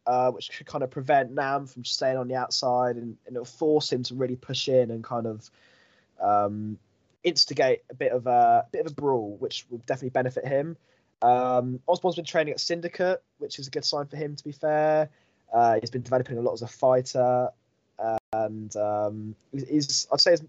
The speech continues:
the more well-rounded athlete, maybe. Uh, I do have a slight chin and cardio concern for him, which is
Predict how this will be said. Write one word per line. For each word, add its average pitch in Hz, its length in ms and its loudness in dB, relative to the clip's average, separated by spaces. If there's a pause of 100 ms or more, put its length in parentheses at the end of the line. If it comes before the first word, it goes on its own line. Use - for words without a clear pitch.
the 156 60 -12
more 151 280 2
well-rounded 156 1000 0
athlete, 208 580 -6
maybe. 214 760 -4 (360)
Uh, - 280 6
I 156 80 6
do 208 100 0
have 190 80 6
a 165 60 -6
slight - 420 0
chin 156 640 2
and 123 160 -12
cardio 151 480 -2
concern 160 440 -2
for 165 220 2
him, 165 320 -4 (380)
which - 260 -6
is 113 280 -8